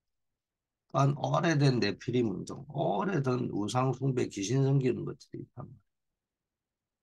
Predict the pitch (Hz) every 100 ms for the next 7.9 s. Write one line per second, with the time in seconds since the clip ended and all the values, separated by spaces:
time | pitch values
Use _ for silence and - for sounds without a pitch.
0 | _ _ _ _ - 135 135 131 120 123
1 | 123 120 127 123 104 98 101 101 107 104
2 | - 139 - 165 147 - - 113 117 123
3 | - - - - _ _ _ _ _ _
4 | _ _ _ _ _ _ _ _ 117 98
5 | - 143 143 120 123 120 - - 123 135
6 | 135 139 135 120 131 - - 147 123 127
7 | - - 87 - - 98 90 -